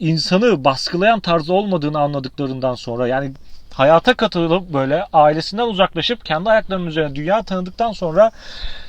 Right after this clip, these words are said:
hiç de böyle sürekliliği olan bir tarzda ilerlediğini göremiyorsunuz. Öyle ki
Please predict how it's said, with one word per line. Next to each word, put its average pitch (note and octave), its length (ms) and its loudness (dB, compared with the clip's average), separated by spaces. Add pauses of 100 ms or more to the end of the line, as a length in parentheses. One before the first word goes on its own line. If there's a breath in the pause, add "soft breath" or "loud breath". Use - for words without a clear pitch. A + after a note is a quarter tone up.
(360 loud breath)
hiç - 220 6
de G#3 100 8
böyle G3+ 220 6
sürekliliği G3 580 0
olan G3+ 320 4
bir F3+ 40 -2
tarzda E3 340 0
ilerlediğini E3 800 0 (100)
göremiyorsunuz. C#3 680 -4
Öyle D#3 240 -2
ki F3 320 -4